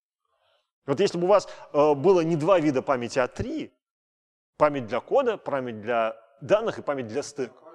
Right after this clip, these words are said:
Аппаратно. Три вида памяти. Тогда было все хорошо. Но в мипсе только два вида памяти. В каком-то смысле, да? Память для кода и память... Вот, вот залезть из кода в, м, в м-,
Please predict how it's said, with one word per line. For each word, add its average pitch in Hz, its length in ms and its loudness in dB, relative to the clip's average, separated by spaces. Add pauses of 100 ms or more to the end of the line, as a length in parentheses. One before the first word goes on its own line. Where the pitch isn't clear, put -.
(680)
Аппаратно. 143 540 0 (140)
Три 123 220 -6 (180)
вида 117 240 -8
памяти. 90 420 -10 (800)
Тогда 160 240 4
было 240 200 0
все 220 140 -2
хорошо. 175 420 -4 (160)
Но 202 140 4
в 196 80 0 (320)
мипсе 330 260 -2
только 277 220 0
два 151 300 4
вида 101 180 -10
памяти. 92 460 -14 (1080)
В - 60 -20
каком-то 110 340 -8
смысле, 110 360 -20 (140)
да? 226 200 -12 (360)
Память 175 240 -2
для 208 120 -6
кода 285 240 -8
и 135 60 -8
память... 175 300 -10
Вот, 156 200 -2
вот 185 280 0
залезть 226 420 2
из 185 160 -10
кода 175 300 2
в, 147 180 -8
м, 151 440 -4 (380)
в 135 120 -10
м-, - 200 -12